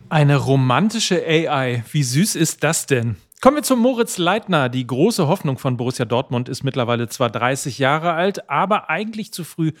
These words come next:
für ein Karriereende. Die allerdings liegt seit letztem Jahr auf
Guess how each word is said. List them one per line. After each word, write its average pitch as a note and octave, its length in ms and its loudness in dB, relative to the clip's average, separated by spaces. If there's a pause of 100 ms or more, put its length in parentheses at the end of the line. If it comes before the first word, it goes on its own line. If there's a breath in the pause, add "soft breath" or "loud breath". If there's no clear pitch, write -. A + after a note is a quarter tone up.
(240 loud breath)
für - 260 0
ein C#3 220 -2
Karriereende. B2 1120 -4 (420 loud breath)
Die C#3 340 -2
allerdings C#3+ 460 2
liegt D3+ 560 0
seit B2+ 460 2
letztem C#3 440 -2
Jahr B2+ 380 -2
auf A2+ 380 -4